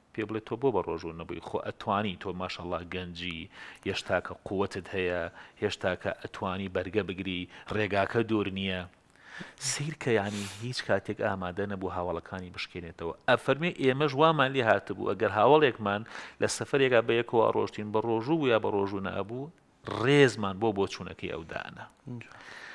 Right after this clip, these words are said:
Speaker 1: لە، لە جەنگی بەدرا، عەفو، لە، لە، لە جەنگی ئەحزابە، لە جەنگی ئەحزابە ئەو، ئەو خیانەتەی کە جوولەکەکانی بەنی قوڕێظە کردیان. پێغەمبەری خوا پاش سەرکەوتنی لە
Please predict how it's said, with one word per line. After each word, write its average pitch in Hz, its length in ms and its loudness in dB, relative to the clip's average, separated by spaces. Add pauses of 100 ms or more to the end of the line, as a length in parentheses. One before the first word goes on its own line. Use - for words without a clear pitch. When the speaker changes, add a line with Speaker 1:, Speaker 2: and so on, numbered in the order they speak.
(260)
Speaker 1:
لە، 123 180 12 (480)
لە 131 140 8
جەنگی 139 440 2
بەدرا، 90 320 2 (440)
عەفو، 127 200 4
لە، 120 200 8
لە، 117 220 0
لە 113 80 6
جەنگی 120 340 4
ئەحزابە، 85 500 2 (440)
لە 107 60 2
جەنگی 147 340 0
ئەحزابە 107 500 6 (160)
ئەو، 160 200 6
ئەو 160 120 4
خیانەتەی 110 540 2
کە 113 100 2
جوولەکەکانی 110 560 -4
بەنی 95 280 -6
قوڕێظە 87 360 -4
کردیان. - 340 -14 (920)
پێغەمبەری 104 380 -4
خوا 101 300 2
پاش 101 340 0
سەرکەوتنی 98 440 -8
لە 92 100 -4